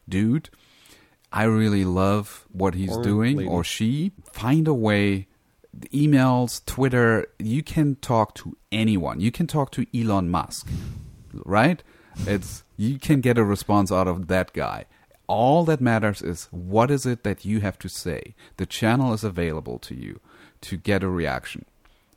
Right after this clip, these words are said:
Speaker 1: And that's a backdoor.
Speaker 2: So I just texted Musk, um, got right back to me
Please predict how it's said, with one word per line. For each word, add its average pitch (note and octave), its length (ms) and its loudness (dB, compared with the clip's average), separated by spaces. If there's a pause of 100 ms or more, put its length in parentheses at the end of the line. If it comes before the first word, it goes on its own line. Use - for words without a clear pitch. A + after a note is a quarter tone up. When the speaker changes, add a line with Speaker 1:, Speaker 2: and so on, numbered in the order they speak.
(200)
Speaker 1:
And E2 360 -4
that's G2+ 200 0
a F#2+ 60 -2
backdoor. - 520 -10 (400)
Speaker 2:
So A2 160 -6
I G#2+ 60 0
just C#3 300 -4
texted B2 340 -6
Musk, G#2 560 -6 (180)
um, F2 440 -6 (720)
got G2+ 240 -6
right G#2+ 240 -2
back G#2+ 280 -4
to F#2 100 -6
me F2+ 260 -6